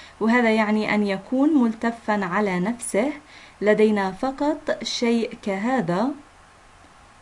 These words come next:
مغلق وملتف على نفسه لكي نستخدم نظرية ستوك. ومرة أخرى يجب أن يكون ناعم وأملس،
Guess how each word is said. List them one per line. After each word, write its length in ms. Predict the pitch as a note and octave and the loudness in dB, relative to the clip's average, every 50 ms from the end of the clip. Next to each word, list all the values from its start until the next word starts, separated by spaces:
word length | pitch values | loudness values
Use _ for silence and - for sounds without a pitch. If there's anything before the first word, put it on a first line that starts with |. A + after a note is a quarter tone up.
| - - | -8 -2
مغلق 580 | G3+ G#3 A3 A#3 A3 G#3+ G#3 F#3+ G3+ B3+ D4+ D4+ - - | 0 2 2 4 2 2 2 2 0 0 -2 -4 -6 -4
وملتف 720 | A3+ A3 G#3+ G#3 G#3 G3+ G3 F#3 - - A3 A3 A3 - G3 | 0 0 0 0 0 -2 -4 -2 -2 -2 -2 -2 -4 -6 -4
على 340 | F3 F3 F#3 F#3+ F#3 F3+ F3+ | -2 0 0 0 0 0 -2
نفسه 520 | F#3+ A#3 B3 - - - C4 C4+ D4+ D#4+ | -2 -2 -4 -6 -4 -2 -2 -2 0 -2
لكي 480 | C#4+ A#3+ B3+ B3 - - A#3+ A#3+ A#3+ A#3 | -2 -2 -4 -4 -4 -2 -2 0 2 2
نستخدم 500 | G#3+ G#3 G#3 - A#3 - F#3 G#3 G#3 G3+ | 0 -2 -4 -6 -10 -6 -6 -4 -4 -4
نظرية 460 | G3 F3 F#3+ F#3 G3+ G3+ F#3 F3+ F3 E3+ | -2 -2 -2 0 0 0 -2 -2 -4 -6
ستوك. 380 | E3 E3 - - A#3 B3+ D#4 E4 - - - - - - - - - - - - - - - - - - | -6 -6 -6 -2 -2 -2 -2 -2 -6 -12 -20 -20 -20 -20 -20 -20 -20 -20 -20 -20 -20 -20 -20 -20 -6 -2
ومرة 760 | G#3+ A3+ A3+ A#3 A3+ A3+ A3 A3 G#3+ G3 F#3+ F3 E3+ - - | 0 2 4 4 6 6 6 4 2 2 0 0 0 0 0
أخرى 500 | B3 - - - A3+ G#3 G#3 A3 C4 D#4 - - - - - - - - - - - - - - - | -2 -4 -8 -4 -2 0 2 2 0 0 -4 -8 -14 -20 -20 -20 -20 -20 -20 -20 -20 -20 -20 -4 0
يجب 420 | G#3 A3 A3+ A#3 A#3 C4+ D#4+ E4 | 2 4 4 4 4 4 2 2
أن 180 | C4 B3 B3 A#3+ | 4 4 4 4
يكون 380 | A#3 A3+ A3+ - - A#3+ A3+ G#3+ | 4 2 0 0 2 2 2 4
ناعم 420 | G#3 A3 A3+ G#3+ F#3 F#3 F3 E3+ | 2 2 2 2 0 0 0 0
وأملس، 680 | E3+ E3 - - A#3+ B3 B3 B3 C4+ D#4 E4 - - | 0 0 2 2 4 4 4 2 0 -2 -4 -8 -8